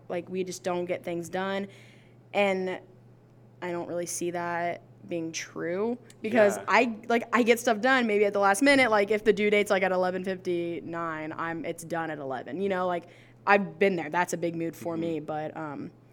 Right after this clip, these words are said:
Speaker 1: I don't know, I don't really know any, like, specific stereotypes, but I don't know, just for our generation, just, like, the laziness, the technology, like, invested we are. But I'm like,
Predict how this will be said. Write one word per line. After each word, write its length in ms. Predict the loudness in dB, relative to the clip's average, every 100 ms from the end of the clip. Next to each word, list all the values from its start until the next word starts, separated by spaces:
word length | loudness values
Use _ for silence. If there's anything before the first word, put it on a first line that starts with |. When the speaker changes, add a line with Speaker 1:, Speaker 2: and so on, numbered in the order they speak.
| -20 -20 -20 -2
Speaker 1:
I 60 | 2
don't 100 | 4
know, 80 | 4
I 80 |
don't 140 | 4 2
really 200 | 2 2
know 340 | 2 2 2
any, 320 | 0 -2 -2 0
like, 140 | -2
specific 440 | -4 -4 0 0 0
stereotypes, 640 | 0 0 0 -2 -4 -4
but 360 | -2 0 0 -4
I 100 | -2
don't 100 | 0
know, 100 | 0
just 200 | 0 -2
for 100 | -2
our 160 | 2 2
generation, 540 | 0 -4 -4 -6 -6
just, 120 | -8 -4
like, 180 | -4 -2
the 80 |
laziness, 680 | -2 0 0 0 -2 -2 -2 -6
the 60 |
technology, 840 | -8 -8 -4 -2 -2 -4 -2 -2 -2 -10 -20 -20 -4
like, 160 | -4 -2
invested 540 | -4 -2 -2 -2 -4
we 180 | -2 0
are. 280 | 0 -2 -2
But 160 | -4
I'm 80 | -4
like, 240 | -4 -6